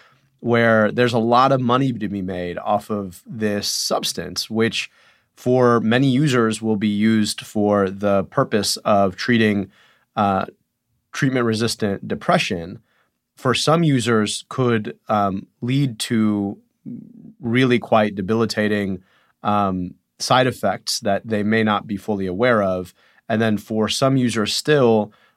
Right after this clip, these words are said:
um, could potentially lead to dependence, which is also really quite debilitating.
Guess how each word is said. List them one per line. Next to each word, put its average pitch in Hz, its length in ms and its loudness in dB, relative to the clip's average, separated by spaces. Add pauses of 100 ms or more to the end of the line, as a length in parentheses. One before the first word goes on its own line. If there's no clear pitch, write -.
(100)
um, 104 360 -2
could - 200 -2
potentially 107 720 -4
lead 113 360 -2
to 110 80 -4
dependence, 95 640 -4
which 98 200 -6
is 95 100 -6
also 107 440 -2
really 98 260 -6
quite 92 240 -4
debilitating. 95 640 -4